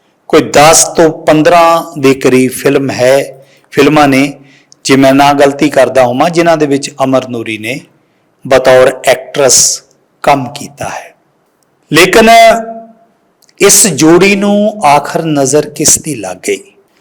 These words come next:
ਸਰਦੂਲ ਸਿਕੰਦਰ ਜੀ ਇਸ ਦੁਨੀਆ ਨੂੰ ਅਲਵਿਦਾ ਕਹਿ ਕੇ ਚਲੇ ਗਏ।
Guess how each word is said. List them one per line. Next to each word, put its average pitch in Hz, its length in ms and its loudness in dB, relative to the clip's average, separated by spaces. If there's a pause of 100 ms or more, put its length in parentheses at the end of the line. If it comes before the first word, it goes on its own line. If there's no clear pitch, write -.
(380)
ਸਰਦੂਲ 196 520 2
ਸਿਕੰਦਰ 214 600 2
ਜੀ 226 460 -2 (720)
ਇਸ - 280 0
ਦੁਨੀਆ 175 380 2
ਨੂੰ 185 220 2
ਅਲਵਿਦਾ 135 380 2
ਕਹਿ 131 220 0
ਕੇ 135 160 -6
ਚਲੇ 127 360 -2
ਗਏ। 131 260 -4